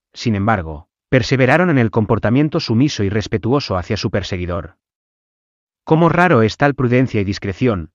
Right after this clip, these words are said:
sobre todo bajo los insultos y las provocaciones. Preguntémonos si imitamos esta parte del carácter ejemplar ante nosotros.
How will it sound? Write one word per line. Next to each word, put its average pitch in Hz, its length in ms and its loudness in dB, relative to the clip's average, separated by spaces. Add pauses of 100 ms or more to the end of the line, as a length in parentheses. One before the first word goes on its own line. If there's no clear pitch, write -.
(120)
sobre 123 320 0
todo 175 260 2
bajo 135 240 0
los 120 180 0
insultos 117 540 0
y 117 40 0
las 104 140 -2
provocaciones. 98 880 -4 (920)
Preguntémonos 117 800 2
si 120 140 2
imitamos 139 500 0
esta 156 240 -2
parte 127 280 -2
del 98 160 -4
carácter 107 380 -2
ejemplar 104 460 0
ante 101 200 -4
nosotros. 90 640 -8